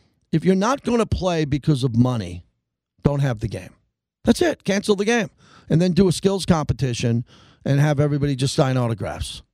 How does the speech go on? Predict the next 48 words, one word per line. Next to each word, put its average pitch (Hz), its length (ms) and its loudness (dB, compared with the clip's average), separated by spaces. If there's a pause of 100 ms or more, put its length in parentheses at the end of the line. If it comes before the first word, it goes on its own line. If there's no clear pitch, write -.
(240)
'Cause 143 140 2
no 196 80 2
one 190 120 -2
cares. 180 540 -4 (380)
Nobody 185 540 2
cares. 175 340 -2
The 147 60 -2
only 208 140 0
guy 202 260 -2
I 180 160 0
saw 139 280 0
who 139 120 -2
cared, 131 300 -2
I 139 100 -4
sat 135 420 -4 (440)
and 143 120 -4
had 147 160 -4
good 151 180 -2
seats, 156 340 -2
it 143 60 -4
was 127 140 -4
Max 135 260 -2
Crosby. 98 480 -6 (300)
Max 196 220 0
Crosby, 180 540 -4 (200)
Hunter 269 220 2
Renfrow 147 420 -2
cared 110 300 -2
too. 120 220 2
And, 175 100 -6
uh, 208 140 -4
look, 233 260 0
a 156 60 -4
lot 196 200 0
of 208 60 -2
guys 127 260 -4
played. 120 480 -6 (640)
But 185 120 -2
you 247 60 0
know 285 80 2
how 285 100 0
bad 165 300 -4
that 160 180 -4
game 156 260 -2
was 143 320 0
for 127 320 -4
Russell 123 400 -2
Wilson? 131 480 -4